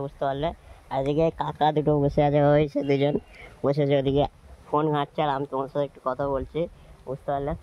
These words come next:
তো অনেকটা হাওয়া এখানে অনেকটা ভালো লাগছে, বুঝতে পারলে। আমি খেতে বসে গেছি, আর এদিকে বাবা খাচ্ছে, মাও খাচ্ছে, দেখতে পাচ্ছ। তো সবাই এখন খাওয়া দাওয়া করছে। আজকে মাংসের তরকারি, ভাত আর কিছু না, দুটোই, শুধু মাংসের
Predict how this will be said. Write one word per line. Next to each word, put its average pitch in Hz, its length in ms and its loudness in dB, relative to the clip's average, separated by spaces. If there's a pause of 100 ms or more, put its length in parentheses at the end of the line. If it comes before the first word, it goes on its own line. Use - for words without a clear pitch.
তো - 120 -16
অনেকটা 127 320 -8
হাওয়া 131 300 -2
এখানে 131 240 -6
অনেকটা 135 300 -8
ভালো 127 120 -4 (100)
লাগছে, 120 260 -6 (440)
বুঝতে 123 260 -8
পারলে। 143 180 -4 (240)
আমি 156 180 -2
খেতে 147 200 0 (120)
বসে 147 240 0
গেছি, 139 240 2 (520)
আর 123 120 2
এদিকে 135 300 0 (160)
বাবা 139 220 2 (100)
খাচ্ছে, 151 360 -4 (240)
মাও 143 260 0 (100)
খাচ্ছে, 143 280 -6 (100)
দেখতে - 240 -10
পাচ্ছ। - 160 -8 (480)
তো 135 60 -4 (120)
সবাই 135 300 4
এখন 143 220 -4
খাওয়া 131 240 2
দাওয়া 139 180 0
করছে। 135 200 -8 (100)
আজকে 135 240 -4 (280)
মাংসের 131 280 -6 (120)
তরকারি, 127 460 -6
ভাত 139 180 4 (580)
আর 120 240 2 (560)
কিছু 139 200 -8 (100)
না, 135 80 0 (280)
দুটোই, 147 260 -2 (960)
শুধু 160 200 -2 (180)
মাংসের 151 240 -2